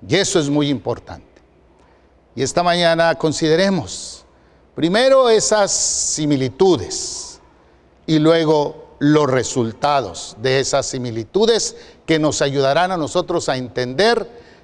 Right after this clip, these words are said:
cuál es la mejor actitud del cristiano, cuál es la mejor posición de nosotros en medio de, de grandes desafíos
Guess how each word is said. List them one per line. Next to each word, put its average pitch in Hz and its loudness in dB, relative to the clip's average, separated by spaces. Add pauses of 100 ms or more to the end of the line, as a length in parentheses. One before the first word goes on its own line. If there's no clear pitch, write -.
(140)
cuál 220 2
es 233 4
la 175 2
mejor 156 0
actitud 208 2
del 160 0
cristiano, 208 0 (300)
cuál 185 4
es 196 4
la 185 2
mejor 156 0
posición 180 0
de 160 2
nosotros 220 0 (320)
en 139 2
medio 196 4
de, 160 2
de 131 2
grandes 160 0
desafíos 208 0